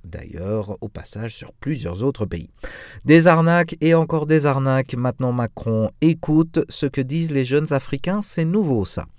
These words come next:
Alors que face aux nombreuses revendications des peuples maliens, burkinabés, même nigérians, tout le monde fait la sourde oreille, même au milieu d'un soulèvement populaire d'une telle intensité, une solidarité inouïe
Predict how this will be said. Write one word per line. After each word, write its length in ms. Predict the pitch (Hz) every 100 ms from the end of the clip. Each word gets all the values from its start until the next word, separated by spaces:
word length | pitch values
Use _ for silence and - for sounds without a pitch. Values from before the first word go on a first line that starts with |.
| - - - -
Alors 300 | - 156 190
que 120 | - 175
face 400 | 175 170 151 151
aux 80 |
nombreuses 400 | 143 156 147 151
revendications 720 | 135 151 160 139 123 123 127
des 100 | 120
peuples 300 | 120 110 113
maliens, 320 | 107 104 101 98
burkinabés, 560 | 104 - 107 95 95
même 180 | 87 92
nigérians, 460 | 120 110 104 110 135
tout 160 | 135
le 60 | 143
monde 220 | 147 117
fait 280 | - 160 147
la 120 | 104
sourde 320 | - 160 127
oreille, 340 | 117 104 101 92
même 260 | 117 147
au 120 | 165
milieu 420 | 156 160 151 156 135
d'un 160 | 127
soulèvement 580 | 120 - 175 139 143 165
populaire 840 | 165 185 156 127 120 131 131 110 107
d'une 180 | 117
telle 200 | 110 180
intensité, 560 | 147 113 104 - 113 131
une 140 | 139
solidarité 800 | 110 - 170 131 107 107 101 139 -
inouïe 460 | 208 180 139 156